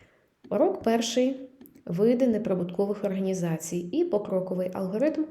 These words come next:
реєстрації статусу неприбутковості. Урок другий. Як не допустити втрату статусу неприбутківця і перевірки та штрафи.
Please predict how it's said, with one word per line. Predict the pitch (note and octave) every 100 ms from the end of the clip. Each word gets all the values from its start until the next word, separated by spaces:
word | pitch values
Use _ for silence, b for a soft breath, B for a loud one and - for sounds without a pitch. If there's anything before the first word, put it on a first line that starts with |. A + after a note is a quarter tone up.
| -
реєстрації | G3+ F#3+ F3+ F3 G#3 A3 A#3+ - C4
статусу | C4 - F3 F3+ F#3+ -
неприбутковості. | F#3 F3 F3 F#3 F#3 - F#3 - - - - - - B B B
Урок | G#3 A#3+ A3+
другий. | A#3+ D#4+ E4 D#4 -
Як | G3+ G3+ A#3 A3+
не | G#3
допустити | G3+ G3 F3+ - C4 D#4+ D4+
втрату | - G3+ G3 A#3 B3
статусу | - F#3+ G3 G#3+ -
неприбутківця | F#3+ F#3 G3+ G3+ A3 B3+ A#3 - G#3+
і | C4+
перевірки | D#4 G3 F#3 F3 A3+ -
та | A3 E3+
штрафи. | - F#3 F#3 E3+